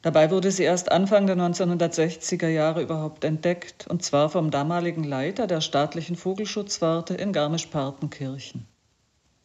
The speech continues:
In der Folge hat man am selben Fundort dreiundzwanzig bayerische Kurzohrmäuse gefangen und als neue Art bestimmt.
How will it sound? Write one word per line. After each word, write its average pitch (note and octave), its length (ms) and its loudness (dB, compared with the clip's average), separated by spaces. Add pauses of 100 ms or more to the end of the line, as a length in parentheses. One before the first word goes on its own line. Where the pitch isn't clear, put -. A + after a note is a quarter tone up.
(100)
In D#3+ 120 0
der D#3+ 120 4
Folge E3 360 2
hat F#3 180 -2
man F3+ 120 0
am E3+ 100 0
selben E3+ 300 0
Fundort F#3+ 520 -2
dreiundzwanzig G3 880 2
bayerische C#3 500 -2
Kurzohrmäuse D3+ 920 -4
gefangen G3+ 600 -2 (340)
und E3 140 -4
als C#3 180 -2
neue D3 320 0
Art C#3+ 300 -4
bestimmt. D3 540 -6